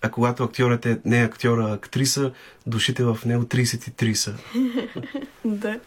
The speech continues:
Speaker 2: Ами, абсолютно, те няма откъде другаде да дойдат, ако не са в мен, според мен. А, в крайна сметка, човек, а, твореца, тръгва първо от своя опит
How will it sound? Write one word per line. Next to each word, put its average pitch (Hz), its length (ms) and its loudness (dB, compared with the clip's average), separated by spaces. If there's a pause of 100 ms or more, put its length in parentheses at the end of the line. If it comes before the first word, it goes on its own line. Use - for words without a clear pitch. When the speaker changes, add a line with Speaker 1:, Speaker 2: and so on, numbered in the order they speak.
(680)
Speaker 2:
Ами, 220 580 -2 (120)
абсолютно, 240 1120 -4 (680)
те 233 100 2
няма 233 280 0
откъде 214 340 0
другаде 208 360 -2
да 165 160 -2
дойдат, 151 420 -2
ако 165 180 -6
не 160 160 -4
са 160 160 -6
в - 120 -14
мен, - 260 -8 (100)
според - 420 -10
мен. 156 180 -6 (560)
А, 170 100 -2 (1120)
в - 100 -14
крайна 208 280 -2
сметка, 208 640 -4
човек, 196 680 -6
а, 180 680 -2 (180)
твореца, 190 840 0 (380)
тръгва 190 380 -2
първо 196 400 -2
от 185 100 -10
своя 202 440 0
опит 160 540 -4